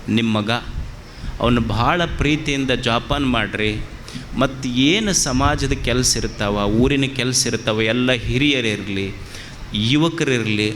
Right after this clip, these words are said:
ಅವರನ್ನು ಕಟ್ಕೊಂಡು ಕೆಲಸ ಮಾಡಿರಿ. ಒಬ್ಬ ಸನ್ಯಾಸಿ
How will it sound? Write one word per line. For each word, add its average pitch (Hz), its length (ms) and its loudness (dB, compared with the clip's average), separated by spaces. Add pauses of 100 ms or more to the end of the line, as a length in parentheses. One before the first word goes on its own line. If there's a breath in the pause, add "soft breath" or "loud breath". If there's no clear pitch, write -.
(140)
ಅವರನ್ನು 123 440 0
ಕಟ್ಕೊಂಡು 131 440 -2
ಕೆಲಸ 123 460 0
ಮಾಡಿರಿ. 107 540 0 (360 loud breath)
ಒಬ್ಬ 135 260 0
ಸನ್ಯಾಸಿ 156 1080 2